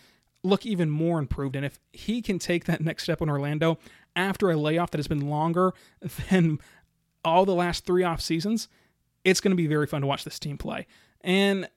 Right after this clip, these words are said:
he said it himself, he hasn't really stopped playing basketball. So maybe he's gonna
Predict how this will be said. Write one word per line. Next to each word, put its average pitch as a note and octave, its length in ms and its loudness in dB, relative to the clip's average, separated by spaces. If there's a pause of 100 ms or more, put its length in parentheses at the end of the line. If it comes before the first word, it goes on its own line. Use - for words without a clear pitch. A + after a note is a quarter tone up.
he A3+ 180 0
said A#3 220 0
it A#3+ 80 -2
himself, F#3 340 -2
he F#3+ 120 2
hasn't G3+ 180 0
really A3 100 0
stopped - 320 -2
playing G3+ 180 -2
basketball. F3+ 480 -4
So E3 300 4 (300)
maybe F3+ 340 2
he's F3+ 240 0
gonna E3 380 -2